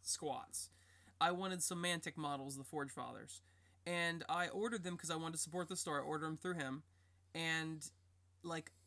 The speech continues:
a week or two goes by, I check, and he doesn't have 'em. And then a month goes by, and he doesn't have 'em. And then two months go by,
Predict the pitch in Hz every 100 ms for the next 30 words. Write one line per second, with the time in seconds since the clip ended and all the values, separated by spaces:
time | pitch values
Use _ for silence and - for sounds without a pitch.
0 | - - 160 165 160 185 185 - 185 180
1 | 165 170 170 160 160 175 156 - 143 143
2 | 143 143 143 139 135 135 131 - 151 147
3 | 147 139 156 170 - 160 151 160 156 156
4 | 156 147 147 139 135 135 135 135 131 127
5 | 147 147 143 147 - 285 233 175 - 165
6 | 156 147 143 139